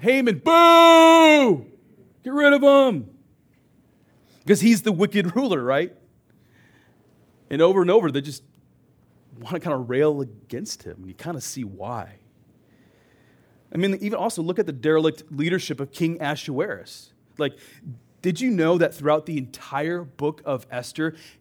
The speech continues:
King Ahasuerus never makes a decision for himself?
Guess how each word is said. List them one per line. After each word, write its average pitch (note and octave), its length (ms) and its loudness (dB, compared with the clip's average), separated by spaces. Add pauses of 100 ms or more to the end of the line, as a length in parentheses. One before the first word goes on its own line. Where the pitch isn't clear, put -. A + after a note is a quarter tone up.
King G#3+ 380 -4
Ahasuerus D3+ 680 -4 (240)
never E3+ 420 -2
makes E3 540 -4
a D#3 80 -6
decision D3 580 -10
for C#3+ 280 -4
himself? C3+ 680 -12